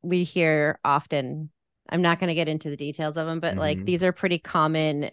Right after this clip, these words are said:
Speaker 1: quote unquote, stories that you hear. So story one you hear a lot of is, like, the doctor who wasn't, right? It's the tale of the scam artist posing as a surgeon stuck overseas.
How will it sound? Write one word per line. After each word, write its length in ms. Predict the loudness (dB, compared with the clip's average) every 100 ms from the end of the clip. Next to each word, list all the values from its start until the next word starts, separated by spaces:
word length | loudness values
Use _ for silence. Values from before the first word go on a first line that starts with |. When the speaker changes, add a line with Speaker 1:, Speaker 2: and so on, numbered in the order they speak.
| _
Speaker 1:
quote 220 | -4 -4
unquote, 300 | -2 -4 -6
stories 680 | -6 -2 -2 -2 -2 -4 -4
that 120 | -4
you 120 | -4
hear. 420 | -4 -2 -2 -6 -12 _
So 420 | 2 6 8 6 -2
story 400 | -8 4 6 6
one 480 | 6 6 6 4 0
you 120 | -2
hear 120 | 0 2
a 80 |
lot 260 | 2 4 4
of 320 | 4 2 -2 -8 -6
is, 240 | 0 0 2
like, 280 | 4 4 0 -16 -8
the 160 | 0 2
doctor 440 | 6 6 6 0
who 140 | -2 0
wasn't, 420 | 0 0 -4 -2
right? 300 | 0 2 2
It's 200 | 0 -2
the 120 | -4
tale 520 | -4 -2 4 6 8
of 140 | 6 2
the 60 |
scam 480 | -4 -6 2 4 4
artist 500 | 6 6 4 2 -2
posing 480 | -4 -2 0 0 0
as 240 | 0 0 0
a 140 | -2
surgeon 680 | -4 -2 4 4 4 2 0
stuck 500 | 0 -6 2 4 4
overseas. 1040 | -2 -2 -2 -4 -2 -2 -4 -8 -10 -12